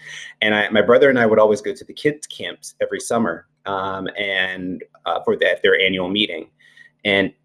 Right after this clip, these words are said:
one year I was fifteen, I decided I didn't wanna be in the kids' camp anymore. Um, and so she made me work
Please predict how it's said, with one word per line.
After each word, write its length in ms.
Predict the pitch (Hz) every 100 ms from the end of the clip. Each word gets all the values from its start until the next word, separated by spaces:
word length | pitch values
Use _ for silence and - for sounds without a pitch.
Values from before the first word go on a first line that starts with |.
| _
one 380 | 104 101 113 120
year 520 | 120 123 117 123 113
I 40 | 107
was 200 | 101 -
fifteen, 640 | 120 113 - 120 113 113
I 60 | 101
decided 400 | - 110 101 95
I 60 |
didn't 200 | 95 95
wanna 160 | 98 95
be 120 | 98
in 80 | 101
the 60 | -
kids' 300 | - 98 -
camp 300 | 113 110 -
anymore. 680 | 110 107 107 107 107 107 -
Um, 440 | 92 90 90 87 87
and 120 | 98 -
so 120 | 87
she 500 | - 101 95 95 - _
made 220 | 101 95 95
me 200 | 95 87
work 340 | 95 - -